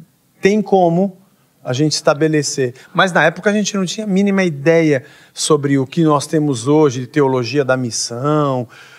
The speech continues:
é, de, da, da conversa com a cultura. A gente só fez da nossa cabeça mesmo.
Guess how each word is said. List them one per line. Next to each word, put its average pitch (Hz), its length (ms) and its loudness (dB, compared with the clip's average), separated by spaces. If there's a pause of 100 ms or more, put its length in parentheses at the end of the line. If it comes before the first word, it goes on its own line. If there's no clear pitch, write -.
(140)
é, 123 480 2 (460)
de, 131 220 -10
da, 135 180 2
da 135 140 2
conversa 147 500 2
com 147 140 -2
a 139 60 0
cultura. 151 880 -2 (140)
A 190 60 -4
gente 208 200 0
só 202 140 0
fez 185 420 0 (720)
da 143 220 2
nossa 139 240 -2
cabeça 135 500 -2
mesmo. 110 220 -8